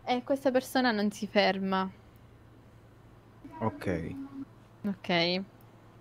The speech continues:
Speaker 1: Mm, nel caso in cui, cioè, riusciamo a fermarla, questa persona,
Speaker 2: Sì.
Speaker 1: che cosa possiamo fare?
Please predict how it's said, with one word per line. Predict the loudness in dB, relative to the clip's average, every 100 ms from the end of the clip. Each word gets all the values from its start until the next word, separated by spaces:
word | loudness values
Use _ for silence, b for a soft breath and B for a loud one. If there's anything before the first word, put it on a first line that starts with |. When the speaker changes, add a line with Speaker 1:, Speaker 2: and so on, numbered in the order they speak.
| -20 -20 -20 -20 -20 -20 -20 -20 -20 -20 -20 -20 -20 -20 -20 -20 -20 -20 -20 -2
Speaker 1:
Mm, | 2 4 4 4
nel | 4 4
caso | 4 4
in | 4 2
cui, | 2 2 4 4 2 0 0 -2 -4 -10 -14 -20 -20 -4
cioè, | 0 2 0 -16 -20 -20 -16 -8
riusciamo | 0 2 4
a | 4
fermarla, | 4 2 6 4 4 2 0 0 -6 -20 -20 -20 -20 -20 -6
questa | -2 4 6
persona, | 4 2 0 2 2 -2 -8 -20 -20 -20 -20 -20 -20 -20 -20 -20 -20 -20 -20 -20 -20 -20 -20 -20 -18 -16 -2
Speaker 2:
Sì. | 4
Speaker 1:
che | 4
cosa | 6 2 4 6 6 4 2
possiamo | -4 -6 -4 -4
fare? | -2 -2 -2